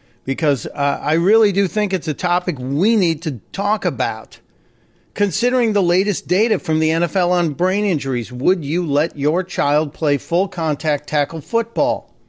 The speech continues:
Currently, very early voting, fifty-six percent of you say no, you wouldn't. Thirteen percent cannot decide.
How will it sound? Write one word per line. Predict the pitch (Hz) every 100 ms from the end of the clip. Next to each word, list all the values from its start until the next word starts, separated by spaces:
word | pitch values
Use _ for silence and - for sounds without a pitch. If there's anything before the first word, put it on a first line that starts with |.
| _ - _ _ _ -
Currently, | 202 285 226 143 139 143 - _ _ _ _ _ _ _ -
very | 156 156 143
early | 135 123 120
voting, | 107 120 117 113 - _ _ _ _ _ _ _ -
fifty-six | - 226 220 196 - 208 -
percent | - 185 156 - 196 196
of | 185 131
you | 135 131 131 127 113 -
say | - 156 143
no, | 139 147 139 117 110
you | 123
wouldn't. | 123 143 123 107 -
Thirteen | 165 143 - 147
percent | 143 127 156 123
cannot | - 139 135 123
decide. | 135 - 175 151 151 143